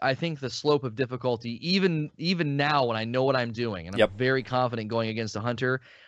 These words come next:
Speaker 1: I still feel like the slope of difficulty is so sharp that you do end up kind of cheesing it. Um, I go to the same spot now every time to fight the hunter 'cause it,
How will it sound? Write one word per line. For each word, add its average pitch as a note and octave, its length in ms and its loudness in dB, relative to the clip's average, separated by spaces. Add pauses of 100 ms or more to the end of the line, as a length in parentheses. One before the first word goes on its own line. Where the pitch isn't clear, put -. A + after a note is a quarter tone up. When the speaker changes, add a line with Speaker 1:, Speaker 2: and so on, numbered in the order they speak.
(180)
Speaker 1:
I C#3+ 140 2
still F#3+ 320 2
feel F#3 160 0
like D#3+ 160 4
the C3 80 -6
slope D3+ 280 4
of A2+ 100 -4
difficulty C3 560 -2
is A2 100 -2
so B2 220 0
sharp C3+ 400 0
that B2 120 -14
you C3+ 140 -2
do D3 320 2
end C#3 160 4
up B2+ 160 0
kind B2 240 -2
of F#2 80 -8
cheesing G#2 520 -4
it. D#2+ 260 -10
Um, G2+ 540 0 (440)
I C3+ 140 0
go D#3+ 180 4
to D#3 60 4
the C#3 100 -2
same D3 320 -2
spot C3+ 380 0
now A#2+ 200 0
every A#2 340 -4
time A2+ 640 -2 (340)
to A2+ 120 -4
fight B2+ 260 0
the A#2 100 -8
hunter B2+ 440 -2
'cause A2+ 200 -4
it, A#2+ 140 -4